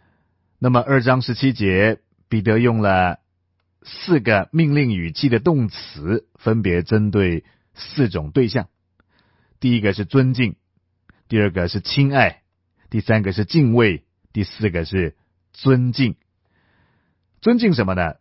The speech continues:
尊敬众人，就是所有人。亲爱，亲爱什么？教中的弟兄，就是主内的弟兄姐妹。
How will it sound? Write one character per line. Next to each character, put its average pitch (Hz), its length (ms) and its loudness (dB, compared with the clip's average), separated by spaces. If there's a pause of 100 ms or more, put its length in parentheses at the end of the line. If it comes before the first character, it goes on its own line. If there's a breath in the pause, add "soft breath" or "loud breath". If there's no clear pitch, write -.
尊 127 180 2
敬 120 240 -4 (340)
众 123 260 2
人， 69 220 -12 (460)
就 98 120 -4
是 90 80 -4
所 98 220 -2
有 104 120 2
人。 73 220 -8 (560 soft breath)
亲 190 300 -2
爱， 143 260 -4 (360)
亲 147 200 -2
爱 120 120 2
什 90 120 -6
么？ 73 160 -10 (460)
教 113 420 4
中 113 320 0
的 95 180 0
弟 135 200 0
兄， 139 240 0 (640 soft breath)
就 117 120 -2
是 95 120 -2
主 90 320 -4
内 110 200 4
的 87 300 -2 (260 soft breath)
弟 135 120 0
兄 131 140 2
姐 104 140 -2
妹。 98 220 -2